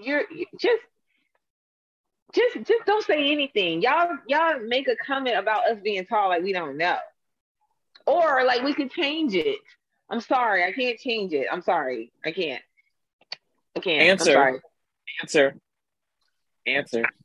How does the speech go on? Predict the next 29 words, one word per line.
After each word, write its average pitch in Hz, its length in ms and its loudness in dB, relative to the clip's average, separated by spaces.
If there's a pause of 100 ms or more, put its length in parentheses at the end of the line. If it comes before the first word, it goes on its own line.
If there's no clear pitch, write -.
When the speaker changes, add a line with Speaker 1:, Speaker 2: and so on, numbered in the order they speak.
(400)
Speaker 1:
Yes. 240 360 4 (160)
Yes, 202 240 4
I'm 190 80 4
here. 139 320 0 (240)
I'm 180 100 -4
here. 147 280 -4 (180)
Speaker 2:
Hey, 190 220 6
hey, 147 220 4
hey, 135 200 2
hey, 117 280 0
hey, 117 160 -6
hey, - 0 -
hey, 113 280 0
hey, 131 200 -2 (180)
what's 135 140 -18
going 139 180 -4
on, 90 160 -10
man? 78 100 -20 (120)
Hey, 110 260 -10
hey. 110 160 -8 (180)
Speaker 1:
Hey, - 140 0 (160)
hey, - 120 -4 (140)
hey, - 280 0
I'm 160 120 -18
here. 226 220 2 (220)
What's 190 160 -16 (800)
going 208 240 6
on? 190 140 2 (520)
Yeah. 185 200 2